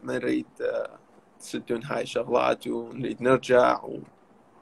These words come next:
نريد نرجع للشغل والحياة" وذني سوالف.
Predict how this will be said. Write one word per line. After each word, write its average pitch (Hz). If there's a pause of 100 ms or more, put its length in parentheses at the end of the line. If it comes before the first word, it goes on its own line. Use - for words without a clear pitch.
(220)
نريد 120
نرجع 123
للشغل 123
والحياة" 123
وذني 123
سوالف. 123